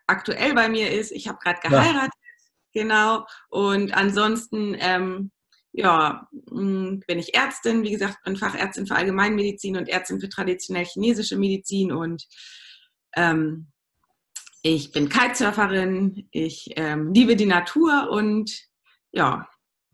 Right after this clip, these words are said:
Speaker 1: das erstmal so zum Einstieg.
Speaker 2: Ja, ähm, du lebst in der Nähe von Hamburg, in Eutin, richtig?
Speaker 1: Ja. Genau.
Speaker 2: Eutin, genau.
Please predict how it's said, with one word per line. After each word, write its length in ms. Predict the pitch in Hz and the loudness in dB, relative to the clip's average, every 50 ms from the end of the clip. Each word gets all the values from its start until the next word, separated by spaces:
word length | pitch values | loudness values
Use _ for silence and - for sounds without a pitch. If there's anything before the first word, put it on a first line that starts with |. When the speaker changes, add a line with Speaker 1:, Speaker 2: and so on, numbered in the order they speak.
| _ - | _ -4
Speaker 1:
das 220 | - 175 180 - - | -2 -2 0 0 -2
erstmal 400 | - 175 170 - - 175 175 170 | -2 -2 -2 -2 -2 -2 -2 0
so 180 | 175 170 165 | -2 -4 -4
zum 240 | 165 - - 175 170 | -4 -4 -4 -2 0
Einstieg. 640 | - 156 165 180 175 - - 160 147 - - - - - _ _ - | 2 2 2 2 -2 -4 -4 -4 -6 -6 -6 -12 -14 -14 _ _ 4
Speaker 2:
Ja, 380 | 127 127 120 110 113 110 - 113 - - - - - - - - | 4 6 8 8 6 6 4 0 -6 -10 -8 -8 -8 -6 -2 2
ähm, 320 | 135 120 120 123 123 123 117 | 4 6 8 8 8 6 6
du 120 | 120 131 | 6 8
lebst 380 | 120 120 139 165 165 - - - | 8 8 8 6 4 2 -2 2
in 140 | - 147 139 | 4 6 6
der 100 | 139 135 | 8 8
Nähe 340 | 131 135 135 143 147 147 143 | 8 8 8 6 6 4 4
von 800 | - - - - 120 120 127 131 131 131 131 139 143 139 - _ _ _ _ _ _ - | 0 -2 2 4 6 8 8 10 10 10 10 8 8 4 -4 _ _ _ _ _ _ -2
Hamburg, 320 | - 151 160 175 180 180 - | 2 4 6 4 4 4 6
in 120 | 135 131 | 6 6
Eutin, 400 | 127 123 120 - - 175 208 226 | 6 6 4 4 6 8 10 10
richtig? 540 | 170 151 156 - - 247 233 - - - _ _ - | 8 8 4 2 2 0 0 0 -2 -12 _ _ 0
Speaker 1:
Ja. 360 | - 214 214 214 240 247 - - _ _ - 220 | 2 4 4 4 4 0 -4 -14 _ _ -2 2
Genau. 300 | 226 220 214 214 202 202 - - - - - | 4 6 6 6 4 2 -4 -10 -14 -6 -2
Speaker 2:
Eutin, 380 | - - - 127 127 110 98 | -2 0 4 4 4 4 4
genau. 320 | - - 117 117 110 - | 4 2 2 4 2 0